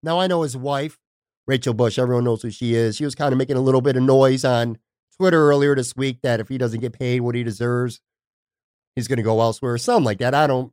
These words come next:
know exactly what it is. I'm paraphrasing her words a little bit here, but I'm concerned about that sentiment because, again, he's going into his last year. He deserves more money. I don't know if he deserves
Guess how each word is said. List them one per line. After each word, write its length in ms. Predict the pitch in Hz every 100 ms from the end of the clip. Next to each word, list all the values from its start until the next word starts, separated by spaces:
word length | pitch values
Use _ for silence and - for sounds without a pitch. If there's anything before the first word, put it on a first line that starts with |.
| _ 135
know 180 | 117
exactly 400 | 113 107 113 101
what 120 | 104 101
it 80 |
is. 80 | 95
I'm 140 | 107 98
paraphrasing 600 | 120 107 107 107 101 107
her 120 | 110
words 320 | 104 107 95
a 40 | 101
little 220 | 120 104
bit 180 | 101 101
here, 200 | 110 98
but 260 | 107 101 _ _ _ _ _ _ _ _ _ _ _ _
I'm 180 | - 269
concerned 300 | 285 233 208
about 260 | 156 123 123
that 180 | 113 -
sentiment 380 | 123 104 101
because, 360 | - 131 156 143
again, 320 | 156 185 120
he's 160 | 135 185
going 220 | 208 202
into 180 | 202 185
his 140 | 170
last 420 | 147 147 180 -
year. 360 | 160 156 156 147 _ _ _ _ _ _ _ _ _ _ -
He 120 | 208
deserves 500 | 202 151 165 170 - - -
more 420 | 120 120 143 170
money. 420 | 170 170 170 208 -
I 80 |
don't 100 | 147
know 120 | 139 127
if 40 |
he 80 | 135
deserves 580 | 127 117 131 123 120